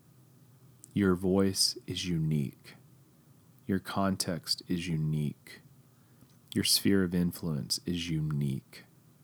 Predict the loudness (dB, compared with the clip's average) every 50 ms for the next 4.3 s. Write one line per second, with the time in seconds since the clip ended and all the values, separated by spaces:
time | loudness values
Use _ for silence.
0 | _ _ _ -20 -20 _ _ -20 _ -20 _ -20 -20 -20 _ _ -20 -20 -20 _
1 | -20 -20 _ _ -20 _ _ _ -20 _ 0 2 4 4 4 2 0 -6 -16 -18
2 | -18 _ _ -20 -16 -6 -2 -2 0 0 0 -2 -2 -4 -6 -6 -8 -10 -10 -10
3 | -10 -12 -12 -18 -20 _ _ _ _ -20 -20 -20 -20 -20 -20 -20 -20 -12 -6 -6
4 | -6 -2 0 0 0 0